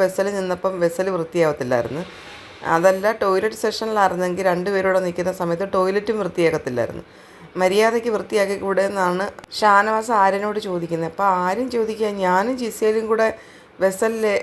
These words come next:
എപ്പോഴായിരുന്നു? അതുപോലെ ഞാനും ജിസേലും കൂടെ ടോയ്ലറ്റ് സെഷനിൽ എപ്പോഴാണ് നിന്നത്? ഞങ്ങൾ ഒരുമിച്ച് നിന്നിട്ടേ ഇല്ലല്ലോ." അപ്പോൾ ഷാനവാസ് വീണ്ടും ചോദിക്കുന്നു, "പക്ഷേ നി-, നിനക്ക് കഴുകാൻ വയ്യാത്തോണ്ട്, ഏ, ജിസേൽ വന്ന് കഴുകത്തില്ലായിരുന്നോ?" "ആ, അങ്ങനെ ചെയ്തിട്ടുള്ളതല്ലാതെ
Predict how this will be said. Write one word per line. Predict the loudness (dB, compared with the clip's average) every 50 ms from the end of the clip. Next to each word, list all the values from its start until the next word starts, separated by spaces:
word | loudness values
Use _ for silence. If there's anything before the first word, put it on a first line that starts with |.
| 0 -2
എപ്പോഴായിരുന്നു? | -2 0 0 0 2 2 0 0 -2 -4 -6 -8 -10 -12 -16 -20 -20 -20 -20 -20 -10 -8 -4
അതുപോലെ | -2 0 2 2 2 2 2
ഞാനും | 0 2 2 2 2 2 -2 -4
ജിസേലും | -8 -8 -4 -4 -2 -2 -2 -4
കൂടെ | -4 -4 -4 -4 -4
ടോയ്ലറ്റ് | -4 -2 -2 -2 -4 -4
സെഷനിൽ | -4 -4 -4 -2 -2 -4 -4 -4 -2 -2 -2
എപ്പോഴാണ് | -4 -2 -2 -2 -2 -2 -2
നിന്നത്? | -2 -4 -4 -4 -4 -4 -6 -10 -14 -20 -20 -20 -20 -20 -12 -6 -4
ഞങ്ങൾ | 0 2 4 4
ഒരുമിച്ച് | 4 2 2 -2 -2 -4 -4
നിന്നിട്ടേ | -4 -4 -2 -2 0 0 2 2 0 0 0
ഇല്ലല്ലോ." | -2 -2 -4 -4 -4 -6 -8 -8 -12 -20 -20 -20 -20 -20 -20 -20 -20 -20 -14
അപ്പോൾ | -8 -6 -2
ഷാനവാസ് | 2 4 4 4 4 4 2 2 0 0 -2 -4 -4 -4 -6
വീണ്ടും | -8 -6 -6 -4 -4 -6 -4 -2
ചോദിക്കുന്നു, | -2 -2 0 0 -2 -2 -4 -4 -6 -10 -12 -18 -20 -20 -20 -14 -10
"പക്ഷേ | -4 -2 -2 0
നി-, | 0 0 0 0 0 0 0
നിനക്ക് | 0 0 2 2 2 2 2 2
കഴുകാൻ | 4 4 4 4 2 2 0
വയ്യാത്തോണ്ട്, | 0 0 2 2 2 0 -2 -4 -4 -4 -6 -6 -6 -10 -18 -20 -20 -20 -20 -14 -8
ഏ, | -4 0 4 4 4 4
ജിസേൽ | 2 -2 -2 0 2 2 2
വന്ന് | 2 0 0 2
കഴുകത്തില്ലായിരുന്നോ?" | 2 4 4 4 2 0 0 0 2 2 2 0 -2 -6 -6 -8 -4 0
"ആ, | 2 4 4 4 2 -2 -6 -16 -14 -8 -6
അങ്ങനെ | -2 -2 0 0 0 0
ചെയ്തിട്ടുള്ളതല്ലാതെ | 0 0 2 2 2 2 2 0 0 2 2 2 2 2 2 2 2 2